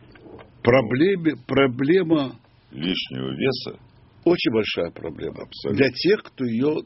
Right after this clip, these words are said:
Speaker 1: является носителями. Например, было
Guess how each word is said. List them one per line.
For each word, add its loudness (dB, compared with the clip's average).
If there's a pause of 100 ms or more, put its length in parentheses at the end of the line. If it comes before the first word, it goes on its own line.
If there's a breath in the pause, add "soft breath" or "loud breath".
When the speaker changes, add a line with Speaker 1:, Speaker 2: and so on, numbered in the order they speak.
(100)
Speaker 1:
является 2
носителями. -4 (1400 soft breath)
Например, 2 (1160)
было 2